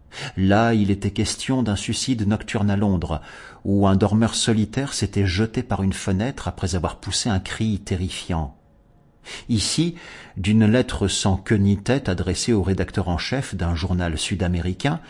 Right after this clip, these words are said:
dans laquelle un fanatique prédisait, à partir de ses visions,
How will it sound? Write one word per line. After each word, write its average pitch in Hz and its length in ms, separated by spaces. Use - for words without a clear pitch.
dans 101 220
laquelle 101 380
un 92 80
fanatique 110 600
prédisait, 101 720
à 80 60
partir - 400
de 85 80
ses - 180
visions, 101 480